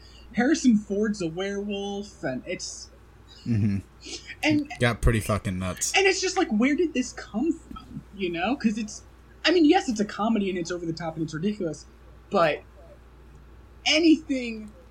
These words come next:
Speaker 1: that happens before that point in the movie could realistically happen. It's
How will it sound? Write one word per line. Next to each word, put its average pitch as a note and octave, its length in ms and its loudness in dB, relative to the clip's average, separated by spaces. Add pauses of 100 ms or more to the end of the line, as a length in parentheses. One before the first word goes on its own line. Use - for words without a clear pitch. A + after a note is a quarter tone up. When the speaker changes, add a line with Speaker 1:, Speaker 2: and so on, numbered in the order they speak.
(340)
Speaker 1:
that G3+ 200 2
happens B3 840 -2
before G3 440 0
that G#3+ 240 -2
point F#3+ 240 -10
in F3+ 60 -12
the E3 40 -4
movie E3+ 400 -2
could D#3+ 400 -2
realistically B2 760 -10
happen. - 360 -10 (340)
It's - 400 -2